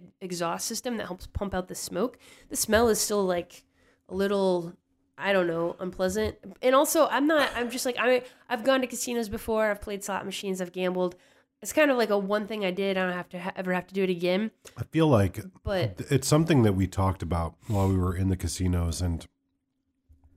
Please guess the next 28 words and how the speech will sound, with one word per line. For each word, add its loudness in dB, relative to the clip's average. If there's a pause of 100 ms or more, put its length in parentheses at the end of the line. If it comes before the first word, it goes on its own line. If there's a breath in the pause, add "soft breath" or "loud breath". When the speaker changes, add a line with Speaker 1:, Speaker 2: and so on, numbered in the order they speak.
(160)
Speaker 2:
I 2
felt 0
like, 0 (960 soft breath)
um, 0
because 2
it, 2
it 0
is 4
so 6
apparent 0
to -2
me 4
how 0
the -2
casinos -2
are 0
sort -2
of -2
designed 0
and -2
set 2
up 0
to, -2
to -18 (160)
sort -6
of -10
keep 2
you 4